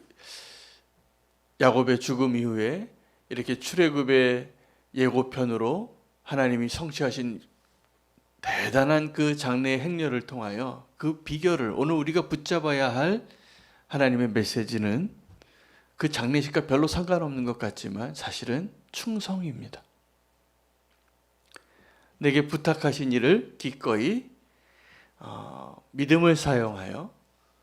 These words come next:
주님 앞에 나의 삶을 드리고 나의 시간을 드리고 나의 물질을 드리고 쓰임 받을 수 있는 충성된 자로 살아가는 자에게 주시는 축복이 놀랍다는 사실을 말씀해주고 계시는 겁니다.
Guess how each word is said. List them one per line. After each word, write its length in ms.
주님 260
앞에 500
나의 280
삶을 480
드리고 320
나의 220
시간을 480
드리고 580
나의 420
물질을 520
드리고 500
쓰임 360
받을 240
수 180
있는 380
충성된 680
자로 220
살아가는 580
자에게 400
주시는 400
축복이 720
놀랍다는 760
사실을 640
말씀해주고 640
계시는 460
겁니다. 300